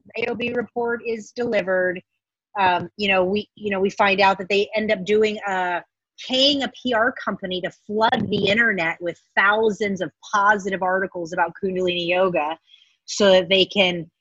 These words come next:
stay ahead of the stats of searches. So they literally had a PowerPoint where they're listing the, the, the, you know,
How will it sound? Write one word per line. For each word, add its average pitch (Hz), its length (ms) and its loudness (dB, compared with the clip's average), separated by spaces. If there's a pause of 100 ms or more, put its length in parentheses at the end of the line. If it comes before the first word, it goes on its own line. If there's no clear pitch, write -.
(300)
stay 214 500 2
ahead 196 340 2
of 175 140 -4
the 165 120 -8
stats - 880 -2 (100)
of 170 320 -2 (300)
searches. 196 680 -6
So 202 100 -8
they 190 140 0
literally 233 460 2
had 208 100 6
a 190 80 -4 (160)
PowerPoint 190 720 -2 (240)
where 190 160 0
they're 190 180 0
listing 220 600 0
the, 180 320 0 (560)
the, 175 400 -2 (2500)
the, 185 560 4
you 214 160 2
know, 190 80 4